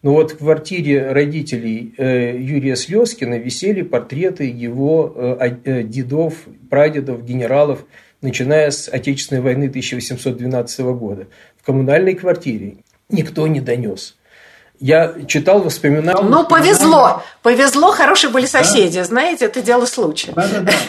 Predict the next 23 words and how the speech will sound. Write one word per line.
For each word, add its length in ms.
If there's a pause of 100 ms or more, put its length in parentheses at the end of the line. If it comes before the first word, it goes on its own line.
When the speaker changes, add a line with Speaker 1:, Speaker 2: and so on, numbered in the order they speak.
(160)
Speaker 1:
Ну 160
вот, 240
э, 460
м-, 260
много 460
детских 420
воспоминаний, 680
когда 260
вот 180
по 60
соседству 640
живут 300
какие-то 340
две 220
старушки, 480
к 100
ним 180
заходишь, 480
они 160
показывают 520
тебе 200
революционные 640
альбомы, 520